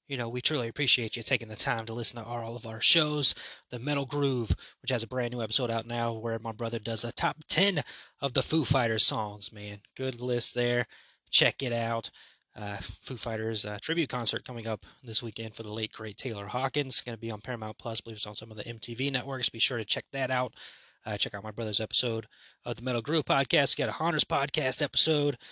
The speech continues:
on the way, maybe even out now, um, where they're doing the hype list and all that good stuff over there for Halloween Horror Nights, which officially starts this week, man. Halloween Horror Nights, H H N thirty-one. Thirty-one years of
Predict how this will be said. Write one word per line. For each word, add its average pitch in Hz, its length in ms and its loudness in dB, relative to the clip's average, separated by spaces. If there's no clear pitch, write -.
on 127 140 -6
the 160 80 -8
way, 139 260 -6
maybe 131 280 -6
even 113 200 -6
out 156 220 -8
now, 101 240 -14
um, 120 440 0
where 110 140 -8
they're 113 160 0
doing 117 240 -4
the 101 120 -8
hype 120 220 -2
list 117 300 6
and 117 80 -4
all 110 100 -4
that 110 180 -4
good 131 180 2
stuff 127 280 4
over 120 200 -2
there 120 180 -2
for - 140 -4
Halloween 117 560 -2
Horror 269 500 -2
Nights, 214 800 0
which - 160 -4
officially 131 380 4
starts 120 320 6
this - 240 12
week, 151 260 0
man. 117 240 -4
Halloween 123 360 -2
Horror 123 180 -6
Nights, 110 320 -4
H 139 180 0
H 117 180 2
N 127 200 0
thirty-one. 131 800 -4
Thirty-one 151 640 2
years 120 520 2
of 117 340 4